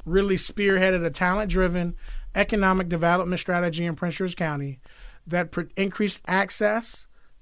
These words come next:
to workforce development services, education, and training, and united for one common voice, education, government, human services, and the needs of business.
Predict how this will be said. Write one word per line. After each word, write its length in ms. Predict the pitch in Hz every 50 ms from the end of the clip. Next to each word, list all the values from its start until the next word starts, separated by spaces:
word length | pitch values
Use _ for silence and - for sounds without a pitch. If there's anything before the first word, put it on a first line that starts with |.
| -
to 120 | - - 185
workforce 460 | 175 170 190 190 180 - 214 196 175
development 460 | - 185 175 185 185 190 185 185 175
services, 500 | - 202 196 190 185 185 - - 190 175
education, 560 | 175 175 170 170 185 - 190 185 170 - 180
and 100 | 170 165
training, 440 | 151 - 175 175 185 185 196 196 202 - - - - - - - - - - -
and 240 | 190 190 190 190 180
united 800 | 190 185 175 175 185 196 202 208 214 196 185 170 165 156 - - _ - - - - - - - - - -
for 180 | - - 175 151
one 280 | 143 175 202 226 233
common 440 | 214 - 233 214 208 202 196 180 160
voice, 640 | 143 185 202 180 156 139 127 120 - - - - - - - - - - - - - - - - - - _ -
education, 840 | 196 202 196 190 214 185 - 220 208 202 - - 202 190 190 196 - - - - - - - -
government, 600 | - 196 202 190 202 196 190 190 190 185 - -
human 240 | - 208 202 202 190
services, 760 | - - 196 190 180 180 165 - 185 185 180 175 170 170 - - - - - - - -
and 160 | - 180 175
the 60 | 165 160
needs 260 | 160 170 170 143 151
of 100 | 156 131
business. 540 | 135 143 123 - - - - - - -